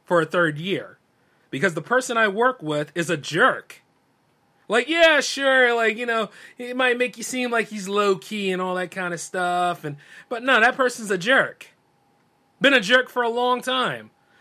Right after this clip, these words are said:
I remember the first Summer Bash I worked on. Yeah, like, I wasn't even in the production of it. And then the second one, you know, I put all that time and effort in, and then there were people that were in the Jam Fam that were just real toxic acting. Coming over to my stream and being like,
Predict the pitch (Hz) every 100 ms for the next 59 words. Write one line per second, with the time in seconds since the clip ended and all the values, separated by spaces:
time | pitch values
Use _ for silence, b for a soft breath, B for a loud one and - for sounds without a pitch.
0 | - 277 285 269 - 311 311 - 220 165
1 | 156 156 151 156 147 151 143 143 123 101
2 | - - _ _ _ - 370 285 269 269
3 | 294 302 277 302 302 311 302 285 320 359
4 | - 208 175 151 107 - _ _ _ _
5 | _ _ _ _ _ _ _ _ - 254
6 | 269 233 - 277 262 226 220 220 233 220
7 | 240 240 233 226 247 226 220 233 233 220
8 | 233 233 B B B 226 262 262 254 247
9 | 269 262 262 254 247 254 247 262 269 262
10 | 277 269 262 269 - 143 143 262 294 -
11 | 262 302 - 156 147 131 - 113 87 _
12 | _ _ b b b b b - 170 294
13 | 294 294 269 220 262 269 - 240 220 202
14 | 185 226 202